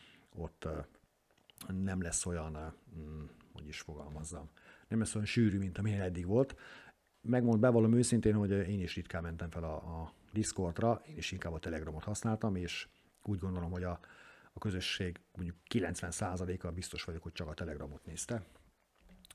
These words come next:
Úgyhogy, ö, ez, ez lesz továbbra is. Jó, a következő slide a bécsi, ö, event,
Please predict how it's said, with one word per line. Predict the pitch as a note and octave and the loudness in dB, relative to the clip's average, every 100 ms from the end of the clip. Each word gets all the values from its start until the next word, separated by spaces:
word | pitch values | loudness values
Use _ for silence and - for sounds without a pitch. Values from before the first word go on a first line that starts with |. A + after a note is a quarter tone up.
| _ | _
Úgyhogy, | F#2+ - F2+ E2+ | -10 -6 -4 -2
ö, | F2 E2+ - - - - - - _ _ | -2 -4 -10 -20 -20 -20 -20 -20 _ _
ez, | - F2 - - - | -10 -8 -8 -12 -8
ez | F#2+ F2 | -6 -4
lesz | F2 - | -4 -4
továbbra | G2+ F#2 D#2 D#2+ | -4 -4 -4 0
is. | A#2 D3 - - - - _ _ _ - | 2 2 0 -8 -18 -20 _ _ _ 0
Jó, | D#3+ | 2
a | A2 | 6
következő | A2 - F#2 F2+ | 4 4 0 0
slide | - G#2+ F#2+ | 0 0 2
a | F2+ | 2
bécsi, | G2 F2+ - F#2 - - - - - - | 2 2 2 0 -2 -12 -20 -20 -14 -4
ö, | E2+ - | -2 2
event, | A#2 B2 G#2+ - | 6 6 6 0